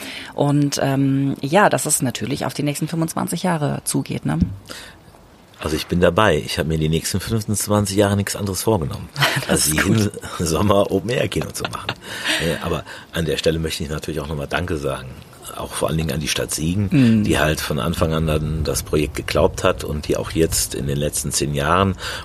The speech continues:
Speaker 2: wo sozusagen ich, äh, es mache, äh, mich immer wieder regelmäßig als, äh, Lizenznehmer,
Speaker 1: Mhm.
Speaker 2: äh, bestätigt und, äh, mir immer wieder die Chance gibt, das Projekt auch weiterzutragen. Und, äh, ja,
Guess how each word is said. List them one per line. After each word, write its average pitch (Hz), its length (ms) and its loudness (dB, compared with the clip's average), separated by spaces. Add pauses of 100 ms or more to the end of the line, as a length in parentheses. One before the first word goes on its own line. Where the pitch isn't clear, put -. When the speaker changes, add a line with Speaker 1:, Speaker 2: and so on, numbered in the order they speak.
Speaker 2:
wo 78 440 2 (100)
sozusagen 78 600 0
ich, - 360 0
äh, 80 280 6 (340)
es - 180 -2
mache, 82 480 2 (480)
äh, 87 300 0
mich 85 340 0
immer 87 200 0
wieder 82 220 2
regelmäßig 85 720 2
als, - 440 0
äh, 76 320 2
Lizenznehmer, 87 1120 2
Speaker 1:
Mhm. 117 420 4
Speaker 2:
äh, 82 480 4
bestätigt - 640 2
und, 82 560 -2
äh, 80 460 2 (560)
mir 90 300 2
immer 90 180 4
wieder 85 240 0
die 78 120 -2
Chance 85 340 0
gibt, 80 180 -4
das 76 120 2
Projekt 80 340 2
auch 76 160 4
weiterzutragen. 67 800 0 (100)
Und, 58 500 -8
äh, 57 260 -8 (400)
ja, 71 120 -2